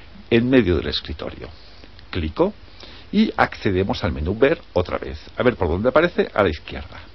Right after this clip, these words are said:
Bien, fíjate, nos permite cambiar el tamaño de los iconos. Pues ahora en estos momentos aparece un circulito en iconos medianos, indicándonos que tiene esta op-, opción activa. Si clico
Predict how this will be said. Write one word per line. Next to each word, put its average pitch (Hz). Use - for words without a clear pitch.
Bien, -
fíjate, -
nos 175
permite 208
cambiar 113
el 214
tamaño 151
de 101
los 113
iconos. -
Pues 87
ahora 214
en 131
estos 117
momentos 143
aparece 90
un 180
circulito 165
en 131
iconos 110
medianos, -
indicándonos 107
que 101
tiene 101
esta 107
op-, 50
opción 120
activa. -
Si -
clico -